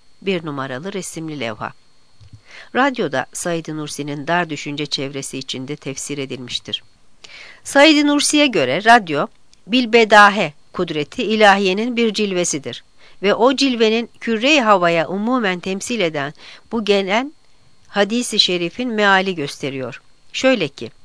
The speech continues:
bir melaike var, kırk bir başı var, her başında kırk bin dil var ve her bir dilde kırk bin tesbihat yapıyor. Altmış dört trilyon tesbihata aynı anda söylüyor. Demek küre-i hava bu melaike gibidir. Yani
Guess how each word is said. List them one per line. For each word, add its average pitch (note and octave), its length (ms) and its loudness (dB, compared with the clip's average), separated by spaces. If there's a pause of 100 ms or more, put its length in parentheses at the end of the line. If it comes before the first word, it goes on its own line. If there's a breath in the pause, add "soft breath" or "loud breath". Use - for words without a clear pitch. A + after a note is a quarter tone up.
(140)
bir B3+ 180 0
melaike C4 600 4
var, D3 240 -2 (360 loud breath)
kırk - 280 -4
bir C4 180 0
başı F#3+ 300 2
var, C3+ 340 -2
her A#3+ 280 4
başında G#3 380 2
kırk - 280 -6
bin G3 260 -4
dil F3 220 -4
var B2 220 -4 (300 loud breath)
ve F#3 120 0
her B3 340 2
bir G#3 220 -2
dilde E3 320 -2
kırk - 320 -6
bin A3 180 -4 (340 loud breath)
tesbihat G3+ 640 -2
yapıyor. C#3 420 -8 (400)
Altmış A#3 460 2
dört C#4+ 240 0
trilyon G#3 400 0
tesbihata F#3+ 640 -2
aynı G3+ 360 0
anda D#3 280 -4
söylüyor. C#3 540 -6 (500 loud breath)
Demek C4 380 0
küre-i B3 380 0
hava E3+ 380 2
bu A#3+ 100 0
melaike G#3 560 0
gibidir. D#3+ 500 -8
Yani F#3 380 0